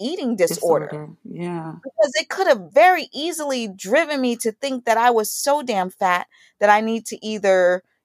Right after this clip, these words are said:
Speaker 1: you know, like, become anorexic or what's the other one where you,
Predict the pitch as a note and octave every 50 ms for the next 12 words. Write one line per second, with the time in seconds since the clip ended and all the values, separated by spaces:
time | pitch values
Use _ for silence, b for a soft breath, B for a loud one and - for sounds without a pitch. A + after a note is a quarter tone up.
0 | _ - G#3 G#3+ G3+ F#3+ F3+ E3+ F3 - _ _ G3 - - - - B3+ B3 A#3+
1 | - - A3 G#3+ G3 F3+ F3 F#3+ G#3 A#3 - - - A#3 G#3+ G#3 - - F3 E3
2 | D#3+ E3+ G3+ G#3+ - - D#3+ A#2+ F3 G3 F#3+ F#3 F#3+ F#3 F3 F3 F3 E3 F3 F3
3 | F3 E3+ E3 F3 E3+ E3